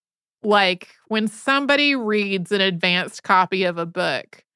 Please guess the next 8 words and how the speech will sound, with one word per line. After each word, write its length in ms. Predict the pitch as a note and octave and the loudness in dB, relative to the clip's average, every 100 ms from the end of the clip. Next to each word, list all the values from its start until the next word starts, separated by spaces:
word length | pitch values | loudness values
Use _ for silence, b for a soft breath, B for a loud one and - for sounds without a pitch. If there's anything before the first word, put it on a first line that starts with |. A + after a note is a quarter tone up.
| _ _ _ _ _ | _ _ _ _ _
and 200 | - G3 | -4 0
they 140 | F3+ F3+ | 0 -2
post 420 | - G3+ G3+ - | 0 0 0 -2
about 280 | F#3+ F3 F3+ | 2 2 2
it 80 | |
on 180 | F3 F#3+ | -2 -2
their 200 | E3 D#3 | -4 -8
Goodreads, 920 | D#3 F#3 F3+ - E3+ F2+ F2+ G#3 - | -4 -4 -4 -8 -10 -10 -14 -16 -10